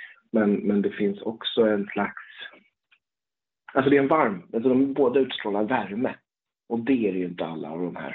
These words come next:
som gör. Och, och, och liksom när man träffar honom så, så är han ju, eh, antingen så fejkar han extremt, extremt bra.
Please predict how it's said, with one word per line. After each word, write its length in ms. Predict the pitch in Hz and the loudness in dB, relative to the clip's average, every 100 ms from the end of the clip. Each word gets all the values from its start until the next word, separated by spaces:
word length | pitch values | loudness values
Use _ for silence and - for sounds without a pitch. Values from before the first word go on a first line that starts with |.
| - | -8
som 80 | 82 | -6
gör. 260 | 65 62 - _ _ _ _ _ _ _ _ _ _ - | -8 -10 -14 _ _ _ _ _ _ _ _ _ _ -4
Och, 460 | 104 95 - - - | -2 -2 -6 -12 -4
och, 260 | 101 98 85 | 0 2 4
och 80 | |
liksom 280 | 101 101 107 | 2 2 0
när 80 | 107 | 0
man 380 | 107 101 98 - | 0 0 -2 -6
träffar 560 | - - - - 143 | -4 -4 -4 -4 0
honom 560 | 135 127 107 82 76 76 | 2 2 -2 -2 -6 -10
så, 300 | - 101 - | -6 -4 -4
så 280 | - - 98 | -8 -2 0
är 120 | 92 | 0
han 260 | 90 90 90 | -4 -6 -4
ju, 200 | 85 80 85 _ _ _ _ _ _ _ _ _ _ _ - | -2 -2 -6 _ _ _ _ _ _ _ _ _ _ _ -18
eh, 880 | - - - 104 87 117 120 123 - - | -18 -16 -10 -10 -8 -4 -2 -2 -4 0
antingen 500 | 143 123 127 147 147 | 4 4 4 4 4
så 140 | 143 | 2
fejkar 480 | 123 131 101 - 101 | 2 4 4 2 -2
han 200 | 98 90 | -2 -6
extremt, 800 | 82 - - 110 127 135 101 98 | -8 -10 -8 0 2 2 0 -2
extremt 680 | - - - 95 90 87 - | -8 -10 -8 -6 -8 -10 -6
bra. 280 | 69 - | -6 -6